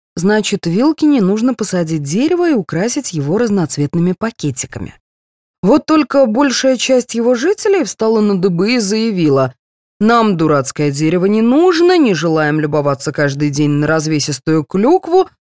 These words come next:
водружённую на главной площади». Алевтина Валерьевна пыталась объяснить, что без берёзки не видать с Вилкинсом главного приза —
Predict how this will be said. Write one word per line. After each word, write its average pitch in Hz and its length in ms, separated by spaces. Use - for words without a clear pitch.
водружённую 294 760
на 294 160
главной 170 440
площади». 101 580
Алевтина 294 500
Валерьевна 285 720
пыталась 240 520
объяснить, 226 640
что - 420
без 170 240
берёзки 185 520
не 156 160
видать 165 360
с - 80
Вилкинсом 156 760
главного 165 460
приза — 127 460